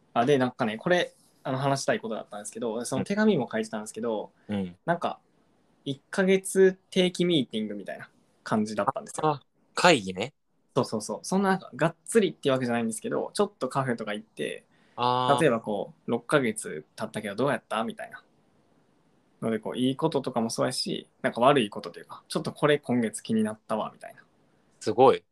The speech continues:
Speaker 1: のも話したりするのを初月から結構やってて、これがおすすめなんですよね。
Speaker 2: え。いや、それめちゃくちゃ大事やと思う。
Speaker 1: そうそうそうそう。
Speaker 2: あ、え、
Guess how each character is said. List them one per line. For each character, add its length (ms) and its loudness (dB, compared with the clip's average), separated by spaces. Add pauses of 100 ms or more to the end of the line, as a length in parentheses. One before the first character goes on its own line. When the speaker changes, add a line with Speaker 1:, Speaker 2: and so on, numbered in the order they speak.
(180)
Speaker 1:
の 100 -4
も 300 -2 (380)
話 320 -2
し 40 -10
た 100 0
り 80 -2
す 140 -6
る 80 -2
の 160 0
を 320 -4 (240)
初 220 -6
月 320 -2
か 140 0
ら 80 2
結 160 -6
構 80 -10
や 100 -6
っ 60 -20
て 240 -16
て、 340 -8 (180)
こ 60 0
れ 240 4
が 120 4
お 60 4
す 140 -2
す 100 -4
め 100 2
な 100 2
ん 60 -6
で 40 -14
す 100 -14
よ 80 -20
ね。 100 -18 (280)
Speaker 2:
え。 40 0
い 20 -
や、 120 6 (640)
そ 220 -6
れ 100 0
め 120 -6
ち 80 -6
ゃ 40 -4
く 60 -14
ち 80 -6
ゃ 40 4
大 200 4
事 60 -4
や 100 4
と 120 -18
思 200 -18
う。 60 -20 (720)
Speaker 1:
そ 160 -6
う 40 -10
そ 140 -12
う 40 -14
そ 160 -12
う 40 -16
そ 140 -16
う。 20 -20 (1500)
Speaker 2:
あ、 100 -14 (300)
え、 100 -10